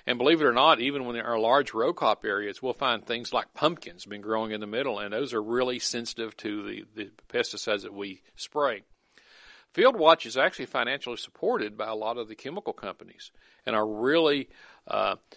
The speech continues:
beginning to include the, that program in terms of telling the applicators, "Be sure that you check our registry, a registry such as Field Watch," and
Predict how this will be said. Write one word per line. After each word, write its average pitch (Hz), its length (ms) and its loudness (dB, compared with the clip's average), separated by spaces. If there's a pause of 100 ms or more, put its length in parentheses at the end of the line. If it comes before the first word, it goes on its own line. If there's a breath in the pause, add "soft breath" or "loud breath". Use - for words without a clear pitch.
(280 soft breath)
beginning 143 400 0
to 120 160 -8
include 131 460 -2
the, 113 320 4
that 127 280 2 (580)
program 135 600 8
in 107 100 -6
terms 113 500 -4
of 107 480 -2 (320)
telling 127 300 2
the 107 60 -4
applicators, 110 800 -2 (420 soft breath)
"Be 107 180 -2
sure 139 600 2
that 110 240 -6
you 107 80 -8
check - 420 0
our 107 300 2
registry, 110 640 -6 (180)
a 104 120 0
registry 120 400 2
such - 240 -4
as 123 80 -12
Field 92 260 -4
Watch," - 420 -8 (520 soft breath)
and 101 420 -2